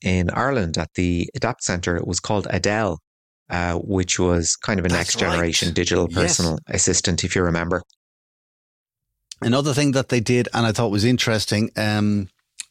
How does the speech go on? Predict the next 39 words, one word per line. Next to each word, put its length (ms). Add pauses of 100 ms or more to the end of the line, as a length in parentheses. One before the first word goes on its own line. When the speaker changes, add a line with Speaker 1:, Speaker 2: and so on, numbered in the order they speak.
Speaker 2:
and 120
I'm 100
just 160
kind 160
of 60
at 100
that 120
stage 300
of 80
my 60
life 280
now 140
where 140
you've 160
got 240
parents 420
who 120
are, 100
are 240
getting 220
a 40
bit 160
doddery, 380 (1200)
and 480
they're 160
introducing 460
a 40
thing 140
in 80
the 80
States 420
anyway 320
with 180
Alexa, 440
and 100
it's 120
called 180
Emergency 500
Assist. 400